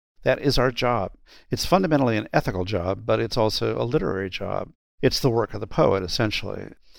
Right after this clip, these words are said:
So I would say there's a way in which, because the way we talk, the way we use language is so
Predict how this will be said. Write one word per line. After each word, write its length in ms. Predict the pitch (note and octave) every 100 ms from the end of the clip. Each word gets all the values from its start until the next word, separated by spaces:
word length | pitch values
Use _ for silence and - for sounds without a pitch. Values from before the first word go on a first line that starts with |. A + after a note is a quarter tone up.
| - - _ -
So 320 | - - E3+
I 180 | - F#3+
would 140 | F#3+
say 400 | - E3+ D#3 C3+ - _ -
there's 300 | E3 C#3+ D3+
a 60 | D#3+
way 400 | E3 F3 F3 C#3+
in 160 | B2+
which, 240 | B2+ - - - - C#3
because 520 | A#2+ - - F3+ E3
the 100 | D3+
way 240 | A2+ A#2 C3+
we 160 | C#3
talk, 540 | A#2+ - A#2 G#2+ G#2+ -
the 100 | A2
way 180 | A#2 B2+
we 140 | B2+
use 240 | A#2+ A2
language 540 | G#2+ G#2+ G#2+ A2 G#2+ -
is 160 | B2 G#2+
so 600 | - - B2 A#2+ A#2+